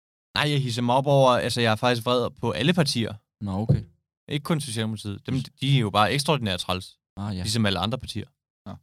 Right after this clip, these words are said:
Speaker 2: Mhm, mhm. Det, det er sikkert, fordi det, du er sexistisk nu.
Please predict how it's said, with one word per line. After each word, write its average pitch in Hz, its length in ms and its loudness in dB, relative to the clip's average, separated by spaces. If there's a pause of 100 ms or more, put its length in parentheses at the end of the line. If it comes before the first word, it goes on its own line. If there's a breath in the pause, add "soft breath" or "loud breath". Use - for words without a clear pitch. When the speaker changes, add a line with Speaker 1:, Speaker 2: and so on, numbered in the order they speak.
(140)
Speaker 2:
Mhm, 104 180 0 (120)
mhm. 98 200 -4 (360)
Det, 107 240 -8
det 120 80 -2
er 113 40 -2
sikkert, 123 240 -4
fordi 104 260 -10
det, - 280 -10
du 104 40 -8
er 95 40 -8
sexistisk - 520 -12
nu. 92 80 -8